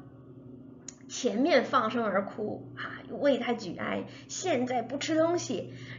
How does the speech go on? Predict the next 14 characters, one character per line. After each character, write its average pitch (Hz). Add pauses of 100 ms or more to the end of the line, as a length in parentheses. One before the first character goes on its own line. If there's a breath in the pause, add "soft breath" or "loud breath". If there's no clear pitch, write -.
(140 loud breath)
指 277
天 330
发 330
誓， 320
是 302
吧？ 254
指 262
以 269
神 285
的 427
名 294
来 233
发 247
誓 220